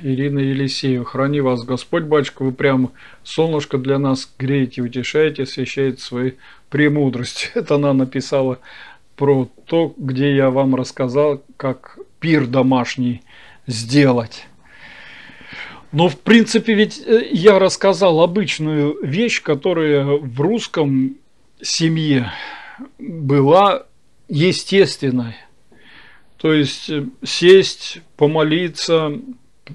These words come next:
преломить хлеб, поделиться этим хлебом, позвать гостей на то, что у тебя есть. Это же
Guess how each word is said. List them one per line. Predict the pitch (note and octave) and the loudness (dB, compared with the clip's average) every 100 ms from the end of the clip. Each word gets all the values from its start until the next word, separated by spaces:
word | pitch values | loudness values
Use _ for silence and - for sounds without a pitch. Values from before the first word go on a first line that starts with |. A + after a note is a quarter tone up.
| - - - | -20 -20 -4
преломить | C#3+ D#3+ D#3+ E3+ E3+ | 0 2 2 0 -8
хлеб, | - C#3+ D3 F#3 F3+ - _ _ | -6 0 4 4 2 -10 _ _
поделиться | C#3+ D3 D3 F3 F#3 - E3 | -2 0 0 -2 -4 -4 -4
этим | D#3 D3+ D3 - | -2 -4 -6 -8
хлебом, | - D#3 D#3+ C3+ B2+ B2 - - - _ | -6 -2 -2 -2 -4 -6 -18 -20 -20 _
позвать | C#3 A#2+ E3+ E3+ | -6 4 6 6
гостей | C3+ C3+ - E3+ F#3+ E3+ | 2 -2 -2 2 4 4
на | D#3+ | -2
то, | D#3 E3 | -4 -6
что | - D3 | -4 -6
у | C#3 | -6
тебя | C#3+ C3+ C#3+ | -6 -2 0
есть. | C#3+ B2 - | 0 -6 -6
Это | C#3+ C#3 D3+ | -6 -2 -2
же | C#3+ | -2